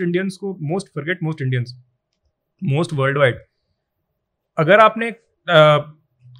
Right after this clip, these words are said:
मैं एग्जांपल देता हूँ, अगर आप बर्पीज मारते हो, तो आपको आइडिया होता है कि कितना,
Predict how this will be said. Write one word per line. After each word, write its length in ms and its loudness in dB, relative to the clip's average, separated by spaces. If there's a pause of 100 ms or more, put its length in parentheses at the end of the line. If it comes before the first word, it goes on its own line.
(160)
मैं 60 6
एग्जांपल 420 2
देता 200 0
हूँ, 80 -2
अगर 120 2
आप 60 2
बर्पीज 420 -2
मारते 280 0
हो, 40 -2
तो 60 2
आपको 200 -2
आइडिया 300 4
होता 180 0
है 60 0
कि 180 -8
कितना, 400 -2